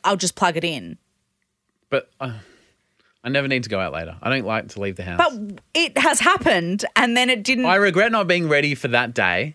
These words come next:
Speaker 1: Yeah.
Speaker 2: But just, I don't want it low. I just don't get around to charging it.
Speaker 1: So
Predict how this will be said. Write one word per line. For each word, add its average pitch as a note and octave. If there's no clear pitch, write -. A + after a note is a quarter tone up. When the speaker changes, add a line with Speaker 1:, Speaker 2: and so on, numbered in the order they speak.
Speaker 1:
Yeah. G3
Speaker 2:
But B2+
just, C3
I C#3+
don't F3+
want D#3+
it E3+
low. G#2+
I B2
just -
don't E3
get A#2+
around A2+
to G#2+
charging G#2+
it. -
Speaker 1:
So B3+